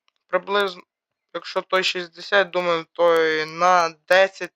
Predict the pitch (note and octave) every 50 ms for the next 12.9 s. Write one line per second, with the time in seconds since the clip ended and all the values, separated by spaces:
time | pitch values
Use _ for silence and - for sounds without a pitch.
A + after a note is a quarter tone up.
0 | _ _ F3 F3 F3+ F3 E3+ E3 - _ _ _ _ _ _ _ _ _ _ _
1 | _ _ D3+ D#3 E3 D#3+ D3+ D3+ - - - - - - C3+ B2+ B2 B2 _ _
2 | _ _ _ _ _ _ _ _ _ _ _ _ _ _ _ _ _ _ _ _
3 | _ _ D3+ E3 E3+ E3 F#3 F#3 F3 E3 D#3+ D#3 - - E3 - - D#3 D#3 D3+
4 | D3+ D3+ D3 D3+ D3 - _ _ _ _ _ _ _ _ _ _ _ _ _ -
5 | - - - - - - - - - _ G3+ F#3+ F3 E3+ E3+ E3+ E3+ - D#3 D3+
6 | - - D#3+ D#3+ - - E3 D#3+ - - - - F3 E3+ F3 F3 E3+ E3 F3 F3+
7 | F3 - - E3 - - - D#3 - - - F#3+ G#3 G#3 F#3+ D#3+ C#3+ C#3+ _ _
8 | _ _ _ _ _ _ _ _ _ _ _ _ _ _ F#3+ G3+ G#3+ G#3+ G3+ F3
9 | G#3 G#3+ G3+ F#3+ - F#3+ F#3 F3+ F3+ - _ F3 - - - E3 E3 E3 E3 -
10 | - F3+ F#3 F#3 F#3 F3+ F3+ E3 E3+ E3+ E3 - - D#3+ D#3 D#3 D#3 D#3 D#3 -
11 | - D#3+ D#3+ D#3 D#3 D3+ D#3 - _ _ _ _ _ _ _ _ _ _ _ _
12 | _ _ _ - F#3 F3+ F3 E3+ - _ - F#3 F3+ E3+ D#3+ - - -